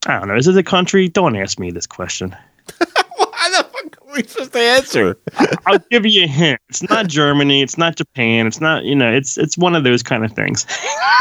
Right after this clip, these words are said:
Speaker 1: It's not Canada.
Speaker 2: <laughs> I don't know
Speaker 1: Dave?
Speaker 2: how to answer now.
Speaker 1: I don't know what that,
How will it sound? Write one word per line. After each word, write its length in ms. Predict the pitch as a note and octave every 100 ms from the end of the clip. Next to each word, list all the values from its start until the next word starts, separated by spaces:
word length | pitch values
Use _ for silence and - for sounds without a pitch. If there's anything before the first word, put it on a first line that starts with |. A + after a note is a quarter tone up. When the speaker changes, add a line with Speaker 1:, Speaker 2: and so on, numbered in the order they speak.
| C6+ B5+ G#5 - - - A4 - _ _ - -
Speaker 1:
It's 80 | F#4+
not 200 | F4 A#3
Canada. 640 | - C#3 C3+ B2+ B2+ A#2+ - _ _ _ _
Speaker 2:
<laughs> 460 | - _ _ _
I 80 | G4+ D#5+ C#5 C5+ _ _
don't 240 | - - - - -
know 120 | D#5 C4
Speaker 1:
Dave? 420 | C3+ F3+ A3 A3
Speaker 2:
how 100 | D4+
to 60 | E4
answer 500 | B3+ D#4+ E4+ F#3+ C#3+
now. 380 | A2 F#2 F2 - _ _ _ _ - _ -
Speaker 1:
I 80 | F3+
don't 180 | F3 D3
know 160 | B2+
what 180 | A#2 A2+
that, 240 | G2+ F#2